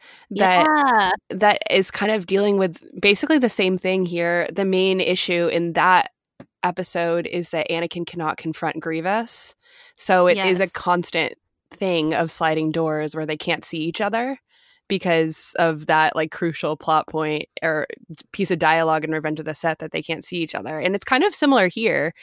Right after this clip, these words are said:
Speaker 1: you know, about, like, Kaz and,
Speaker 2: Yeah.
Speaker 1: Kaz and Tam can't see each other because if they do, then it'll be, like, a long conversation and w-,
Speaker 2: <laughs>
Speaker 1: tension
Speaker 2: We don't
Speaker 1: has
Speaker 2: have
Speaker 1: to build
Speaker 2: time
Speaker 1: for
Speaker 2: for
Speaker 1: that.
Speaker 2: that.
Speaker 1: Yeah. <laughs>
Speaker 2: <laughs>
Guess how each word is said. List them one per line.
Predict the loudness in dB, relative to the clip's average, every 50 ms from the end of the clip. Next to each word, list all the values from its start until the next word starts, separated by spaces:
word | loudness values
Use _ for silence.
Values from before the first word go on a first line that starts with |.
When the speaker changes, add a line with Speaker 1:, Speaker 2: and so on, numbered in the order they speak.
| -20 -20 -20 -20 _ _ _ _ _ _ _ _ _ -18 -18 -18 _ _ _ _
Speaker 1:
you | 0 2 2
know, | 2 2 2 2 0 0 0 2
about, | 4 4 4 4 4
like, | 2 0 0
Kaz | 2 0 2 2 2 0
and, | 0 0 2 2
Speaker 2:
Yeah. | 2 2 0 0 -4 -4
Speaker 1:
Kaz | 0 0 2 2
and | 2 0
Tam | 0 0 -2 -2 -2
can't | -4 -4 -6 -6 -6 -6
see | -6 -4 -2
each | -2 -2 -2 -2
other | -2 0 0 0 0
because | -2 -4 -6 -6 -6 -6 -6 -6 -8 -8 -8 -8 -6
if | -4 -4 -4 -2
they | -2 -2
do, | 0 0 2 2 2 2 0
then | 0 -2 -2
it'll | -2 -2
be, | -2 -2
like, | -2 -2 -2
a | -2
long | -2 -2 -2 -2
conversation | -4 -6 -6 -4 -4 -4 -4 -2 -4 -4 -4 -4 -4
and | -4 -6 -6 -8 -10 -10
w-, | -8 -8 -8 -8 -10 -14 _ -12
Speaker 2:
<laughs> | -10 -10 -10 -12 -14 -10 -4
Speaker 1:
tension | 0 2 4 6 6
Speaker 2:
We | 6
don't | 6 4
Speaker 1:
has | 4 2
Speaker 2:
have |
Speaker 1:
to | 4
build | 4 4 4 4
Speaker 2:
time |
Speaker 1:
for | 2 2
Speaker 2:
for | 2
Speaker 1:
that. | 2 2 2 0 -2 -4 -8 -10 -10 -10 -4 0 2 4 4 6 4 4 6 4 4 6
Speaker 2:
that. | 6 4 4 4 2 0 -2 -4
Speaker 1:
Yeah. | -6 -6 -4 -4 -4 -6 -8
<laughs> |
Speaker 2:
<laughs> | -10